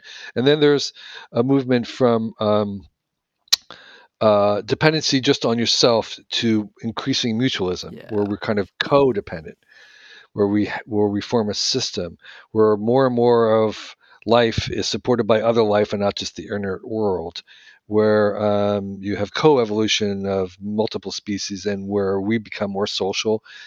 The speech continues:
Speaker 1: And I would say that in the future, our technology would become ever more social.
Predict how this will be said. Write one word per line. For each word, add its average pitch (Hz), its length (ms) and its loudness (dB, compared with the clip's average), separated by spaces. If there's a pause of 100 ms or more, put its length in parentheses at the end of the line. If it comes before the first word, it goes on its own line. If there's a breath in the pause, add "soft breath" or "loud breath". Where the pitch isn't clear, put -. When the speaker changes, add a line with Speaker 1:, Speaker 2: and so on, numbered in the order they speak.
(160 loud breath)
Speaker 1:
And 98 140 -8
I 98 100 0
would 98 160 -2
say 101 240 0
that 95 100 -4
in 92 60 -14
the 90 100 -12
future, - 460 -2
our 90 120 -2
technology 92 600 -8
would 87 180 -12
become 90 400 -14 (100)
ever 101 340 -2
more 87 280 -10
social. - 460 -10